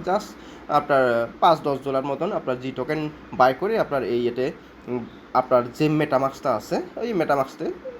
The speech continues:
ইম্পোর্ট করে দিবেন, হ্যাঁ? ওইখানে ট্রান্সফার করে দিবেন, দেখবেন যে আপনার এই কাজগুলো কমপ্লিট করতে পারবেন। তো আশা করি পুজা-, পুরো প্রসেসটা বুঝাইতে পারছি আমাদের এই যে জেড কে ভেরিফাই যে প্রজেক্টটা। আর এটা কিন্তু ইনসেন্টিভাইজ একটা test net, তো এটা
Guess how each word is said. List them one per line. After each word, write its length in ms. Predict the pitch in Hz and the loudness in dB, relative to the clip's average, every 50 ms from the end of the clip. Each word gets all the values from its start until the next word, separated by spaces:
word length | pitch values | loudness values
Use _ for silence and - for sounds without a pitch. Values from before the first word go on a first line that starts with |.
| - 202 | -6 -6
ইম্পোর্ট 220 | 208 226 220 220 | -2 -2 -4 0
করে 140 | - 175 170 | 2 0 2
দিবেন, 220 | 156 151 139 139 143 | 2 0 0 0 -2
হ্যাঁ? 180 | 175 294 359 339 - - - - - - | -2 -4 -4 -6 -10 -14 -16 -16 -8 -8
ওইখানে 220 | 131 131 147 151 | -4 -2 -2 -2
ট্রান্সফার 320 | 135 147 135 135 - 151 143 | 2 0 0 0 0 -4 -4
করে 120 | 135 139 | -2 -2
দিবেন, 160 | 151 202 370 - 120 | 0 2 0 2 0
দেখবেন 240 | 127 120 120 131 131 | 0 0 0 0 0
যে 80 | 131 147 | 0 -2
আপনার 220 | 165 - 233 220 - 135 | 0 0 -2 -4 -4 -6
এই 60 | 139 - | -2 -2
কাজগুলো 320 | 123 110 - - 123 190 - - - - - - - | -2 -2 -2 -2 -4 -6 -6 -6 -16 -20 -18 -6 -4
কমপ্লিট 260 | 202 180 170 185 180 - | -2 0 0 -2 0 0
করতে 180 | - - 110 | -4 -2 -2
পারবেন। 220 | 98 101 - 92 - - - - - - - - - | -6 -6 -6 -8 -14 -16 -18 -20 -20 -20 -18 -6 2
তো 80 | 180 | 2
আশা 200 | 196 190 - 220 | 2 4 4 2
করি 140 | 214 220 214 180 202 | 2 2 0 0 0
পুজা-, 240 | 190 175 175 - - - | 2 2 2 0 0 -2
পুরো 220 | 170 160 165 156 156 156 | 0 2 2 2 2 0
প্রসেসটা 400 | 147 139 - 165 156 - - - | -4 -4 -2 -4 -6 -2 -2 -2
বুঝাইতে 360 | 139 131 135 127 143 139 143 120 | 0 0 -2 -4 -2 -2 0 -2
পারছি 160 | 113 - - 170 156 | -2 -2 -2 -2 0
আমাদের 220 | 123 113 117 110 123 | 0 0 2 2 2
এই 60 | 120 | 2
যে 100 | 120 120 | 0 0
জেড 240 | 113 120 113 104 - - - | 0 -2 -2 -2 -4 -4 0
কে 120 | 123 120 120 120 120 - - - 131 139 | 2 2 2 0 -2 -8 -14 -8 0 2
ভেরিফাই 400 | 151 147 143 - 151 135 127 123 | 2 2 2 2 2 2 2 2
যে 120 | 127 127 - - | 0 -4 -6 -4
প্রজেক্টটা। 460 | 104 104 98 117 - - 160 220 - - - - | -8 -6 -6 -6 -4 2 2 2 2 0 -6 0
আর 120 | - 131 131 | 2 2 2
এটা 160 | 127 127 147 | 2 0 -4
কিন্তু 200 | 147 160 165 175 170 - - 147 | -6 -6 -2 -2 -2 -2 -2 -4
ইনসেন্টিভাইজ 640 | 143 - - 170 165 165 180 170 170 165 175 165 165 - - - 131 | -4 -2 -2 -4 0 0 2 2 4 2 2 0 -2 -6 -6 -6 -6
একটা 180 | - - 151 147 - - | -4 -4 -6 -6 -4 0
test 200 | 156 160 156 - 151 | 2 2 2 2 -2
net, 100 | 117 85 - - - - - - - - | -6 -6 -6 -12 -20 -20 -20 -20 -16 -8
তো 40 | 135 135 | -6 -6
এটা 120 | 131 - | -2 -2